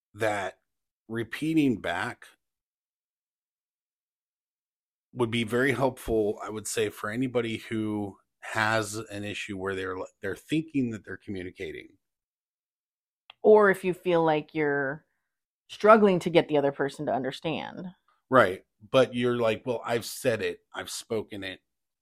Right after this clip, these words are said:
Speaker 2: Just
Speaker 1: It's out
Speaker 2: because,
Speaker 1: there.
Speaker 2: just because you spewed it out doesn't mean it was communicated.
Speaker 1: Right. You, what I would suggest is try to get your partner to calmly repeat back what you're saying.
Speaker 2: Right.
Speaker 1: And also, just in general,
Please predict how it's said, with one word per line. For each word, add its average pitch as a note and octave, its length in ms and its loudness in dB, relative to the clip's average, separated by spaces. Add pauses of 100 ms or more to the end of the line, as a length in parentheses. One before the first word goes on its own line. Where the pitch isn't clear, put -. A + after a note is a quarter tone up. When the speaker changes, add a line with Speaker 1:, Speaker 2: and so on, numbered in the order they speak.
(140)
Speaker 2:
Just C4+ 240 4
Speaker 1:
It's - 80 -2
out A3+ 200 6
Speaker 2:
because, A#3+ 80 8
Speaker 1:
there. F3+ 240 0
Speaker 2:
just A3+ 180 0
because B3 320 0
you G#3 100 0
spewed F#3+ 460 -4
it F3 120 4
out F3 520 4
doesn't E3 360 4
mean D#3+ 160 2
it A#2 60 0
was C3+ 140 -4
communicated. B2+ 640 -8
Speaker 1:
Right. G2+ 280 -2 (880)
You, A#2 540 -4 (260)
what A#2 180 0
I A2+ 80 0
would G#2+ 160 -2
suggest G2 520 -8
is F#2 320 -14 (200)
try G#2+ 260 -2
to A2 80 -4
get G#2 220 -12
your G#2 100 -8
partner F2+ 540 -6
to F2+ 280 -12
calmly G2 640 -10
repeat F2 440 -14
back E2+ 300 -8
what - 180 -12
you're G#2 80 -12
saying. D#2 440 -14 (460)
Speaker 2:
Right. - 320 -6 (520)
Speaker 1:
And G#2+ 140 -2
also, A2 680 0
just A#2+ 300 -6
in G2 120 -8
general, F#2 680 -8